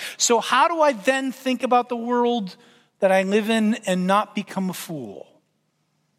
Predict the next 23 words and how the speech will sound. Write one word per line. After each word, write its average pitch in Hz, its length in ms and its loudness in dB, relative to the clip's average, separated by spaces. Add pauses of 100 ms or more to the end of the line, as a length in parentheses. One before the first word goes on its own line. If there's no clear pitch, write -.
(680)
It 180 60 -4
means 208 460 2
that 190 180 2
I 214 240 2
allow 180 920 2
all 214 320 4
things 190 640 -4
in 147 200 -8
my 165 200 -4
life 156 720 -4 (1000)
to 160 120 -6
move 180 360 -4
me 170 200 -4
towards 151 500 -8
Jesus. 123 920 -4 (720)
And 139 80 -10
if 143 100 -8
it 147 100 -6
doesn't 214 280 0
move 208 220 -2
me 185 100 -4
towards 160 420 -6
Jesus 165 760 -8